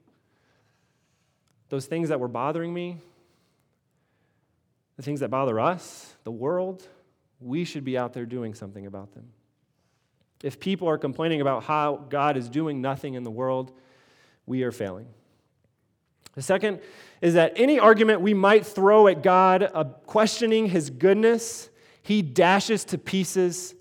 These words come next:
at the cross. While he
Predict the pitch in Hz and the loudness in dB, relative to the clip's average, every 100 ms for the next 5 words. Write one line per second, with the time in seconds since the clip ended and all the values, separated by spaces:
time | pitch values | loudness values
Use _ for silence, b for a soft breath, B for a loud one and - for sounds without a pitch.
0 | - 131 123 - 107 104 - - - _ | -12 -10 -10 -8 -10 -10 -20 -20 -20 _
1 | _ _ _ _ _ _ _ _ _ _ | _ _ _ _ _ _ _ _ _ _
2 | _ _ _ _ _ _ _ _ _ _ | _ _ _ _ _ _ _ _ _ _
3 | _ _ _ _ _ _ _ _ _ - | _ _ _ _ _ _ _ _ _ -6
4 | 139 151 147 - 214 240 247 | -2 -2 -4 0 2 4 2